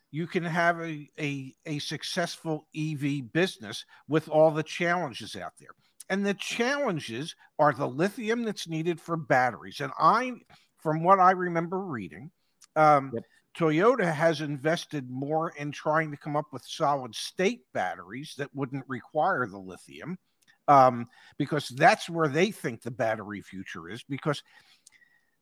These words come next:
Speaker 1: lithium is in short supply. And, and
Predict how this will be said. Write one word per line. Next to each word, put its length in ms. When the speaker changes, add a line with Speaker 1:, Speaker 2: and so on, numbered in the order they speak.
Speaker 1:
lithium 720
is 220
in 140
short 500
supply. 640
And, 280
and 280